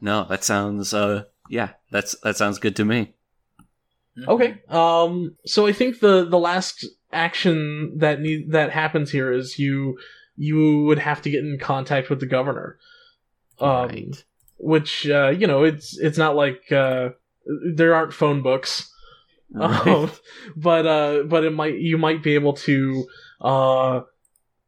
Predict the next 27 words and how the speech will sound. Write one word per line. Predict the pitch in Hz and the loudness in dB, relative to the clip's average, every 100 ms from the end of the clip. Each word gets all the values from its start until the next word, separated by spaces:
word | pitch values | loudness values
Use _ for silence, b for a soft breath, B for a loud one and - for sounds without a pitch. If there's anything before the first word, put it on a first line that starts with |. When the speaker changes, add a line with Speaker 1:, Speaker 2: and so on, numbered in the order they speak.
| _ _ - | _ _ -12
Speaker 3:
sort | - 165 151 | 0 4 4
of | 139 131 - - - _ _ _ _ _ - | 2 -4 -14 -20 -20 _ _ _ _ _ -4
figure | 202 160 165 160 | -2 0 2 4
out | 151 143 | 2 2
a | 139 139 | 2 2
way | 139 | 2
around | 131 139 151 151 151 | 0 0 2 2 0
that | 135 131 127 | 0 0 -2
situation | - 135 135 127 127 135 | -4 -4 -2 -2 0 -2
of | 139 | 0
not | 135 131 131 | 0 0 0
knowing, | 147 139 135 131 123 120 135 b b b | 0 2 2 -2 -6 -8 -14 b b b
uh, | - 139 131 | -2 0 0
so, | 131 151 147 | 2 0 0
s-, | 143 - | -6 -8
how | - 160 | -2 0
to | 135 | -2
contact | - 143 139 151 127 | -2 -2 -2 -2 -4
someone | - 127 127 120 | -4 -4 -2 -2
if, | 120 131 - | -4 -6 -6
like, | 135 113 110 - b b | -2 0 -2 -10 b b
say | - - 135 | -4 0 0
you | 131 131 135 135 | -2 -6 -6 -4
were | 131 139 | 0 0
a | |
slicer, | 151 220 233 240 127 104 95 | 0 2 0 2 0 0 -2
or, | 87 131 127 123 123 123 | 0 2 4 4 2 0